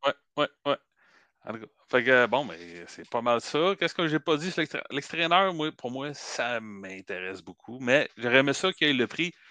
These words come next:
soit, tu sais, c'est sûr, là, on, c'est des motos deux temps. Euh, l'extraîneur, en théorie, parce que c'est un deux cinquante, il y aurait un peu plus de torque,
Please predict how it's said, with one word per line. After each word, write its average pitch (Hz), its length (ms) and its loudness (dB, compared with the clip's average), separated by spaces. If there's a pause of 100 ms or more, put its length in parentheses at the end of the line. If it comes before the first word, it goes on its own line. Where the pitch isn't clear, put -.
(140)
soit, 127 380 2 (300)
tu 180 120 2
sais, - 40 -4 (120)
c'est - 140 -10
sûr, 196 220 -2
là, 175 80 0
on, 151 160 -6 (120)
c'est - 180 -12
des 107 100 -4
motos 120 280 0
deux 135 180 0
temps. 139 240 0 (480)
Euh, 104 920 2 (100)
l'extraîneur, 120 600 0
en 117 80 2
théorie, 113 360 -2
parce 110 160 -8
que 113 100 -10
c'est 107 140 -12
un 101 80 -8
deux 107 100 -4
cinquante, 120 480 -2
il 98 60 -4
y - 20 -2
aurait 98 120 -4
un 98 40 -2
peu 101 100 -6
plus 101 200 -10
de 101 100 -2
torque, - 480 -6